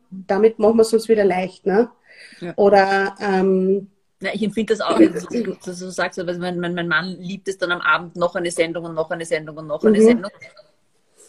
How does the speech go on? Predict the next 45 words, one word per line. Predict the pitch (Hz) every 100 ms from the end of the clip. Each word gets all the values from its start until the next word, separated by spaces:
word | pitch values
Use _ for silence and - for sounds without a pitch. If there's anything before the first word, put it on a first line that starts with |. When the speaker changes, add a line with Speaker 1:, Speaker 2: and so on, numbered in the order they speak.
| _ _ -
Speaker 2:
Und | 214 202 - _ -
ab | 202 202
und | 233 -
an | 185 208
sage | 220 214
ich, | 180
„Ja, | 190 143 185 214
interessant, | 202 190 202 165 151 196
schaue | 196 185
ich | 185
mir | 190 -
an.“ | 147 208
Speaker 1:
Mhm. | 214
Speaker 2:
Und | 226 233
dann | 170
ist | 196
es | 196
mir | 202 -
einfach | 170 202 190
wieder | 185 196 - _ _
so | - - - 254
zu | 285 -
viel, | 180 - 170 190 220
dass | 190
ich | 185
sage, | 214 214
Speaker 1:
Mhm. | 202
Speaker 2:
„Ich, | 226 - -
ich | 139
kann | 175 202
nicht, | 226 156 -
geht, | 185 185 -
geht | 202 196
nicht, | 135 - 160
ja. | 160 175
Ich | 214
will | 214 240
Speaker 1:
Mhm. |
Speaker 2:
das | 208 -
einfach | 165 170 170
nicht | 170 - -
hören. | 165 190 190
Ich | 185
will | 190
jetzt, | 190 -